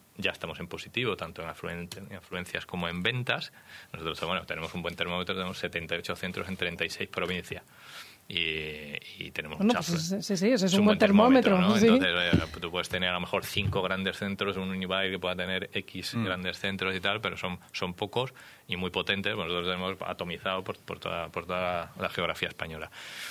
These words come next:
Speaker 1: Entonces,
Speaker 2: Buen
Speaker 1: sí que es
Speaker 2: dato,
Speaker 1: un, es
Speaker 2: buen
Speaker 1: un dato
Speaker 2: dato.
Speaker 1: interesante. Entonces, en
Speaker 2: Sí.
Speaker 1: positivo, versus dos mil diecinueve, que digamos que es año, año normal, eh, prepandemia, todavía estamos en negativo,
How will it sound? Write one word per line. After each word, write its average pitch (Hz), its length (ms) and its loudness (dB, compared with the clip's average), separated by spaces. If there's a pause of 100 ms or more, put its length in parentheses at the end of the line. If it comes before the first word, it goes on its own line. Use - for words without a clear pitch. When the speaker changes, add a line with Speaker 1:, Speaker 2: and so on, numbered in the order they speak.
(120)
Speaker 1:
Entonces, 175 160 0
Speaker 2:
Buen 220 120 8
Speaker 1:
sí 220 40 10
que 202 60 8
es 185 80 6
Speaker 2:
dato, 180 140 4
Speaker 1:
un, 175 40 4
es 180 40 4
Speaker 2:
buen 208 100 8
Speaker 1:
un 208 60 6
dato 196 80 6
Speaker 2:
dato. 190 100 2
Speaker 1:
interesante. 95 380 2
Entonces, 98 240 2
en - 20 -4
Speaker 2:
Sí. - 80 0
Speaker 1:
positivo, 139 560 2 (680)
versus 101 1040 2
dos 98 200 2
mil 117 160 0
diecinueve, 120 520 2
que 90 80 0
digamos 92 300 0
que 101 100 -2
es - 140 -2
año, 95 520 -2
año 101 220 0
normal, 98 420 0 (480)
eh, 85 300 -2
prepandemia, 92 720 0 (360)
todavía 95 260 4
estamos 95 280 -2
en 92 80 -2
negativo, 113 480 -2